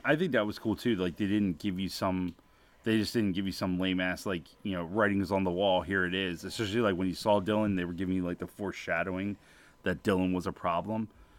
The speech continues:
But you can tell that definitely,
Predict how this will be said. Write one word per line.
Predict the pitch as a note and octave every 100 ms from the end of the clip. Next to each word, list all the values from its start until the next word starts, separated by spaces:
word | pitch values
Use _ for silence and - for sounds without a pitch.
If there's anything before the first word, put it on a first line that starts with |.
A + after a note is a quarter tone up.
| - _ _
But | A2 F#2 F2+ - - - - -
you | C#3 B2+
can | B2+
tell | A#2+ A#2 G#2+
that | G2+ F#2+ - -
definitely, | - G2+ G#2 G2+ F#2+ F2+ -